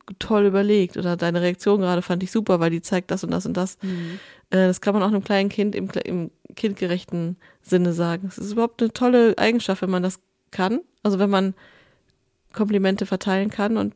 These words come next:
Speaker 1: das sollte, es sollte ein paar mehr Menschen geben, die das können. Und vor allen Dingen mehr Menschen, die es dann auch annehmen können.
Speaker 2: Ja, mir hat mal auf einer Messe Alexandra Kamp ein Kompliment für meine Bluse gemacht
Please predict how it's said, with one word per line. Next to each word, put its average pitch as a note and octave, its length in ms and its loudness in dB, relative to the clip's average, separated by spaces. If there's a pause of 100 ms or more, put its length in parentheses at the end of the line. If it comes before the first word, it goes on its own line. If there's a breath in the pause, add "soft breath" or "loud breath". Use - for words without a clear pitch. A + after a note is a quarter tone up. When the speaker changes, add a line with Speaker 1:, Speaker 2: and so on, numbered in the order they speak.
(140)
Speaker 1:
das - 160 -6
sollte, F#3 300 0
es - 100 -6
sollte G#3+ 220 2
ein A3 40 -2
paar A3 120 -2
mehr G3 180 0
Menschen F3 320 -4
geben, E3 160 -4
die D#3+ 120 -2
das E3+ 180 -6
können. F3 280 -6 (320 loud breath)
Und B3+ 460 6
vor - 200 4
allen G3+ 160 6
Dingen G3 180 2
mehr F#3+ 140 2
Menschen, F#3+ 320 0
die G3 80 0
es G3 80 -4
dann E3+ 100 0
auch F#3+ 100 0
annehmen D#3+ 380 0
können. E3 340 -4 (220)
Speaker 2:
Ja, G#3+ 200 2
mir A3 180 -2
hat B3 180 -4
mal G#3 420 -2
auf G3+ 220 -4
einer G3 100 -4
Messe G3 600 -6
Alexandra G3+ 580 -6
Kamp A3 500 -6
ein F3+ 360 -2
Kompliment F#3 500 -4
für - 100 -8
meine F3 220 -4
Bluse F3+ 420 -2
gemacht D#3 540 -6